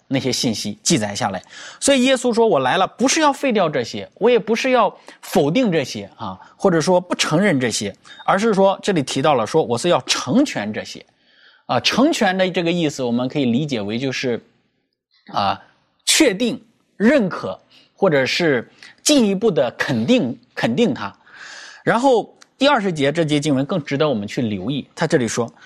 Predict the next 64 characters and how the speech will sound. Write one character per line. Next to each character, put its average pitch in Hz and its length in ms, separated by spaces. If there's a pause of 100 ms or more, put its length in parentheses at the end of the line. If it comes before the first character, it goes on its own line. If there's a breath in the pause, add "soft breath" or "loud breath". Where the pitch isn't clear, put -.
(300 loud breath)
：“我 147 80
告 277 220
诉 165 120
你 123 120
们， 101 180
你 156 100
们 165 140
的 220 80
义 277 200
若 220 220
不 202 160
胜 214 400
于 143 120
文 147 240
士 180 160
和 180 80
法 - 240
利 143 100
赛 220 220
人 113 160
的 113 120
义， 101 160 (360)
断 175 240
不 135 120
能 104 200
进 101 180
天 98 260
国。” - 220 (720 soft breath)
如 262 220
果 285 100
我 185 60
们 180 120
去 247 180
了 165 300
解 123 200
这 180 160
个 139 200 (300)
文 185 240
士 254 100
和 233 140
法 - 220
利 214 120
赛 233 180
人 151 120
的 156 60
义 180 180
是 196 160
什 120 140
么 139 100
义 160 180
啊？ 95 120 (200)
就 226 120
是 208 100
自 233 260
以 101 160
为 95 160
义 104 280 (220)
啊。 - 200 (320 soft breath)
但 277 140
是 285 100
呢， 233 180 (220 loud breath)
我 175 80
们 202 140
说， 269 260